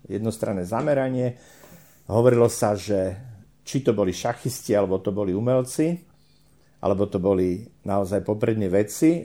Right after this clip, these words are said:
že tam došlo k nejakému posunu. Nechcem povedať duševnej poruche, lebo som tento problém preberal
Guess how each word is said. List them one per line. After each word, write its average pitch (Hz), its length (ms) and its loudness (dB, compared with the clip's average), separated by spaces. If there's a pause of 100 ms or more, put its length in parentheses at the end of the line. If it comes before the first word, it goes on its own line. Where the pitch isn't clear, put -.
že 101 400 -2 (480)
tam 110 240 0
došlo 127 280 2
k 131 120 2
nejakému 123 320 -2
posunu. 151 560 -2 (720)
Nechcem 110 400 0
povedať 101 240 4
duševnej 110 480 0
poruche, 127 400 2
lebo 110 240 4
som 107 400 -4
tento 117 320 -2
problém 107 640 0
preberal 98 640 2